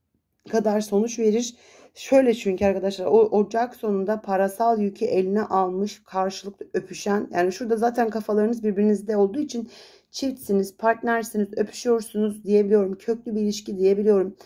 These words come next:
Ya köklü ilişkinize birisi, <coughs> ah,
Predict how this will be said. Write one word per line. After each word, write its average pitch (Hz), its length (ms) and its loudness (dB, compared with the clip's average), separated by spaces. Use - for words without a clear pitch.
Ya 240 120 2
köklü 240 320 -4
ilişkinize 240 560 -2
birisi, 220 420 -2
<coughs> - 0 -
ah, - 300 -8